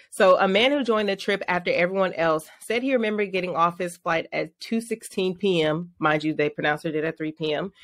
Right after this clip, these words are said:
um, that Friday and called one of his friends to find out where to meet them. That's when he said, um, his friend informed him that Robinson was not doing well.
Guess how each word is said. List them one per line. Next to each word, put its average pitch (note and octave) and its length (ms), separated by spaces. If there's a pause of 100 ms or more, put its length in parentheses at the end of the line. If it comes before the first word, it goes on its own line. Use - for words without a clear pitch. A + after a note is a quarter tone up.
(320)
um, E3+ 220
that F3 220
Friday D#3+ 460
and E3+ 100
called G3+ 320
one F#3+ 220
of F#3 80
his F#3 180
friends E3+ 220
to E3+ 80
find D#3+ 280
out D3+ 200
where D3+ 120
to D#3 80
meet C#4 280
them. C#3 280 (380)
That's F3+ 240
when F3+ 220
he G3+ 100
said, D#3 540
um, D3+ 340
his F3 220
friend F3+ 420
informed F#3 560
him D3+ 240
that D3 200
Robinson D#3 520
was D3 160
not D3 240
doing D#3+ 340
well. - 360